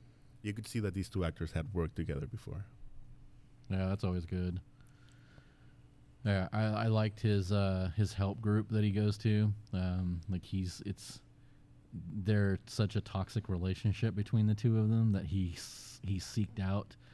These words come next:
Speaker 2: <laughs> a self-help group, uh, or a twelve-step group is what, what they're calling it, twelve se-, twelve-step help group, um, for codependency relationships and ha-, and how to recuperate from it. <laughs>
Speaker 1: Yeah, yeah, and, uh,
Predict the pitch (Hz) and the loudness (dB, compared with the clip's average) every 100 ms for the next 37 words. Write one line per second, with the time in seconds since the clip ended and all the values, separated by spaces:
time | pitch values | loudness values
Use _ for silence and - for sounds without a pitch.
0 | - - - - - 107 - - 104 95 | -20 -20 -6 -4 0 0 0 -2 -2 0
1 | 101 101 - 110 117 - - - - - | 0 -2 2 2 2 -6 -20 -20 -20 -18
2 | - 90 87 90 101 95 - 98 92 - | -6 -4 -2 -2 -2 -2 0 0 0 0
3 | 107 104 113 107 110 - 104 98 92 98 | 0 -2 0 2 2 -2 -2 0 2 0
4 | 90 - 196 196 - 107 110 113 - - | -2 -2 0 0 2 4 6 4 2 0
5 | 95 92 - 98 - - - - 127 117 | 0 0 0 0 0 -10 -20 -2 2 2
6 | - 113 - 104 98 120 117 - - - | 2 -2 0 -4 -2 -2 -4 -4 -16 -20
7 | - - - - - 95 87 87 87 90 | -20 -20 -20 -14 -4 -2 0 0 0 0
8 | 80 - - - - - - 107 92 - | -2 -12 -20 -20 -20 -20 -2 0 2 6
9 | 104 101 - 104 101 - 101 95 90 92 | 6 6 4 2 2 0 0 0 0 0
10 | 98 113 104 123 117 - - - - 90 | 0 0 2 0 -2 -8 -20 -14 -6 -4
11 | 90 90 95 95 87 92 90 90 107 98 | -2 -4 -4 -6 -6 -4 -6 -4 -4 0
12 | 107 113 - 120 131 143 - - 143 98 | 0 0 2 4 4 2 -4 -4 -2 0
13 | 90 85 - 104 85 80 85 87 90 85 | -2 -4 -6 -6 -4 -2 -2 0 0 0
14 | 80 | 0